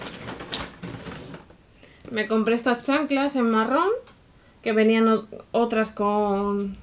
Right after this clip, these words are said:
estampado de leopardo, pero que ya las he estrenado y las tengo por allí, no las tengo aquí. Y estas cuestan dos cincuenta los dos pares.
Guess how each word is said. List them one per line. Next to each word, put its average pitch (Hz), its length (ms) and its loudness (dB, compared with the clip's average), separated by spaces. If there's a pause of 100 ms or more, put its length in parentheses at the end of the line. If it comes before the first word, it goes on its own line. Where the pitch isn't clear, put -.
(260)
estampado 208 600 0
de 214 100 4
leopardo, 302 640 0 (920)
pero 190 180 -4
que 196 120 2
ya 202 100 2
las 220 160 2
he 233 60 2
estrenado 233 420 2
y 254 60 4
las 233 160 0
tengo 196 220 -4
por 196 120 0
allí, 262 400 -4
no 196 160 -4
las 185 180 -4
tengo 180 180 -2
aquí. 233 280 -4 (520)
Y 262 100 0
estas 247 220 0
cuestan 247 340 0
dos 220 140 0
cincuenta 226 440 2
los 196 220 0
dos 190 200 -2
pares. - 340 -14